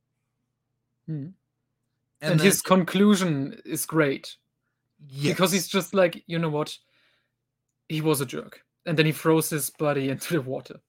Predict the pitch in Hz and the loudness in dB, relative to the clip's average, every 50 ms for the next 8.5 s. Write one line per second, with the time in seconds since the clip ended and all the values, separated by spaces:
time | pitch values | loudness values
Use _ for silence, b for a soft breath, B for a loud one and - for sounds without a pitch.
0 | _ _ _ _ _ _ _ _ _ _ - 135 151 202 214 - _ _ - 151 | _ _ _ _ _ _ _ _ _ _ -6 -2 0 0 0 -2 _ _ -2 2
1 | 147 147 143 135 139 139 139 139 139 135 135 - - 143 143 - - - 175 175 | 2 2 2 2 -2 -4 -4 -4 -4 -6 -6 -6 -6 -6 -6 -6 -10 -4 -4 -2
2 | 170 165 160 151 139 143 147 147 143 143 - 151 139 135 131 - 127 120 117 - | -2 0 -2 -4 -4 -4 -2 -2 -2 -2 -2 -2 -4 -4 -4 -6 -10 -10 -10 -10
3 | 131 120 113 - - - 143 131 120 123 123 120 - - 120 113 107 107 - - | -10 -10 -10 -12 -10 -8 -8 -8 -8 -8 -12 -12 -12 -14 -14 -14 -16 -18 -14 -10
4 | 123 117 113 107 131 127 127 185 - _ _ _ _ _ _ _ _ _ _ _ | -10 -10 -10 -10 -12 -12 -12 -14 -16 _ _ _ _ _ _ _ _ _ _ _
5 | _ _ - 160 147 143 - _ _ _ _ _ - 175 156 - - 240 233 - | _ _ -6 -6 -6 -6 -8 _ _ _ _ _ -12 -10 -10 -4 -2 -2 -2 -2
6 | - 190 190 190 185 185 - - - - 180 156 139 143 143 139 135 135 151 147 | -4 -6 -4 -4 -4 -4 -6 -10 -14 -10 -10 -8 -8 -8 -8 -6 -6 -6 -6 -8
7 | - - - - _ _ - - 185 - 202 196 160 131 131 131 135 147 143 - | -10 -14 -20 -20 _ _ -8 -6 0 4 4 4 4 4 0 -4 -4 -4 -4 -2
8 | 147 170 185 190 165 170 165 151 - | 0 0 0 2 2 0 -2 -2 -4